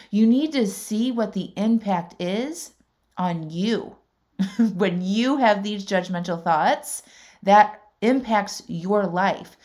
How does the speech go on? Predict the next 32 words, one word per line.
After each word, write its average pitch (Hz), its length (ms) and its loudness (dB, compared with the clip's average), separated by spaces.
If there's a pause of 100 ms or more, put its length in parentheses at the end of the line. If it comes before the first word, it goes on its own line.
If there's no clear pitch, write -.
(280)
So - 120 -2
I 196 60 6
want 233 300 2
to, - 340 -10
I 202 120 4
want 240 240 2
to 214 40 2
show 233 480 -2
you 190 220 -2
what 175 240 -4
this 196 320 -4 (640)
impact 226 540 2
is 202 180 -2
on 170 180 -2
your 208 240 0
life 302 240 2
so 233 140 -4
that 196 140 -6
you 196 120 0
feel 196 240 -2
motivated 196 600 0
to 165 80 -10
change 285 340 -6
it. 101 140 -4
And, 180 100 -4
like, 185 220 -2
be 220 140 -4
a 285 60 -2
little 277 240 -4
selfish. 302 580 -2
That's 196 200 -4
okay. 240 640 -4